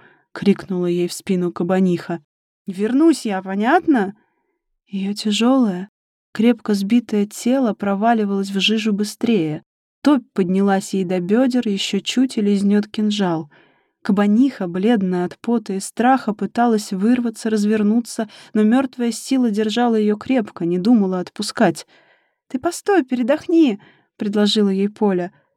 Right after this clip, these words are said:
"Скоро уже придем. На вот, облокотись на меня". С силой подалась назад, приблизилась к безумице. Та положила ей руку на плечо, придавила в топе. Поляша скрипнула зубами, но стерпела.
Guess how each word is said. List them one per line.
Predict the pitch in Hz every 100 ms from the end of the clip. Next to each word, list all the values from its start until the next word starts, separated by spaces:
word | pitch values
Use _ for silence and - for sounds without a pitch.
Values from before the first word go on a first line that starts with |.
| _
"Скоро | - - 320 320 285
уже | 254 254 262
придем. | - 269 269 240 180 175 190 208
На | 359 233
вот, | 175 - - _
облокотись | 220 214 262 320 320 311 -
на | 190
меня". | 170 165 156 185 _ _ _ _ _ _ _ -
С |
силой | - - 277 247 208
подалась | 190 202 208 208 214
назад, | 208 214 269 - _ _ _
приблизилась | - 220 226 233 185 175 175
к |
безумице. | 175 185 190 269 254 208 - 190 - _ _ _ _ _ -
Та | 240
положила | 254 247 240 226 240
ей | 220 220
руку | 214 214 214
на | 202
плечо, | 214 214 - 170 170 _ _ _ _
придавила | - 202 190 190 202 208
в | 208
топе. | - 175 170 - - _ _
Поляша | 202 196 196 202
скрипнула | - - 208 208 196 196
зубами, | 190 190 185 220 240
но | 226
стерпела. | 220 - 247 - 196 175 180